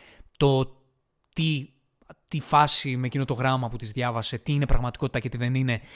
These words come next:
Γιατί και εμείς είμαστε μέσα στο μυαλό της Μία, χάνουμε λίγο την αίσθηση του τι είναι πραγματικότητα και τι δεν είναι. Δυσκολευόμαστε να σκιαγραφίσουμε τον πατέρα της, γιατί δεν έχει υπόσταση ως προς εμάς, γιατί και η ίδια η Μία τον έχει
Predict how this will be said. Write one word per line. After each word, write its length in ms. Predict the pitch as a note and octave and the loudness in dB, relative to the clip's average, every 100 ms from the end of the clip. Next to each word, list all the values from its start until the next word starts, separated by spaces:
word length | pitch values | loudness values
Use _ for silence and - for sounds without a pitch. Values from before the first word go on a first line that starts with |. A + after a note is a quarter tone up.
| - | -16
Γιατί 220 | - D#3 | -8 -6
και 80 | - | 4
εμείς 220 | F#3 A#3 | 6 6
είμαστε 200 | B3+ F3+ | 4 0
μέσα 180 | D3+ B2+ | 0 -2
στο 100 | A#2 | -6
μυαλό 260 | A#2+ A2 A2 | -6 -4 -6
της 160 | A2+ | -8
Μία, 360 | A2 G#2+ G#2+ C#3 _ _ | -8 -6 -8 -10 _ _
χάνουμε 380 | _ F#3+ A#3+ A3 | _ 2 4 6
λίγο 240 | F3 D3+ D3 | 6 4 2
την 140 | C#3+ | 0
αίσθηση 400 | C3+ - A2+ A#2 | 0 -2 -8 -8
του 120 | - - | -12 -8
τι 160 | C#3 | -4
είναι 140 | C3 B2+ | -2 0
πραγματικότητα 540 | B2+ B2 - B2+ - | 0 -2 -6 -8 -8
και 100 | A#2+ | -10
τι 100 | B2 | -6
δεν 180 | A#2+ A#2 | -4 -4
είναι. 320 | A2+ A2 D#3+ - _ - - - - - - _ | -2 -4 -4 -8 _ -20 -20 -20 -20 -20 -20 _
Δυσκολευόμαστε 580 | D3+ E3 G3 F#3+ C#4 D#4 | -2 6 6 6 2 0
να 80 | D4 | -2
σκιαγραφίσουμε 420 | C#4 A#3 A3+ A#3 | 0 0 2 2
τον 100 | F#3 | 2
πατέρα 300 | F3 E3+ D#3+ | 2 2 2
της, 120 | C#3 | 2
γιατί 220 | C#3+ C3+ | 0 0
δεν 140 | F3 A3+ | 0 0
έχει 160 | B3 | 0
υπόσταση 800 | B3 - F#3 - E3 - C3+ - _ _ - | -2 6 6 6 2 0 -2 -4 _ _ -2
ως 200 | - - | 0 2
προς 240 | D#3+ - | 4 6
εμάς, 540 | C3 A#2+ A#2+ - - - _ _ - | 4 0 0 -2 -6 -10 _ _ -4
γιατί 480 | C#3 D3 G3+ A3 A3+ _ _ _ _ _ - | 0 4 4 4 0 _ _ _ _ _ -4
και 140 | E3+ | 2
η 120 | E3 | 4
ίδια 300 | A3 G#3 F#3 | 4 4 2
η 60 | D#3+ | 2
Μία 260 | D3+ D3 | 2 0
τον 140 | C#3 C#3+ | 0 -2
έχει 380 | C3+ C3+ B2 | -2 -4 -6